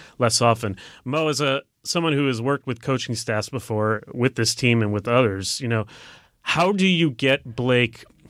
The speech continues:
to not necessarily get over that psychological hurdle that Lucas talked about,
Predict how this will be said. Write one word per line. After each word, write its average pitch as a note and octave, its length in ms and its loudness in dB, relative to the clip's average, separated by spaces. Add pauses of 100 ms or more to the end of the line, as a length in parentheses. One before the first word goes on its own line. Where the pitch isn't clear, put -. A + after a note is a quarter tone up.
(640)
to C3+ 340 0
not D#3 320 0
necessarily C3+ 480 0
get A2+ 300 -2
over A#2+ 300 0
that G2+ 180 -6
psychological G#2+ 720 -4
hurdle G#2+ 360 0
that G2 180 -8
Lucas G#2 440 -2
talked A#2 340 2
about, F#2+ 360 -2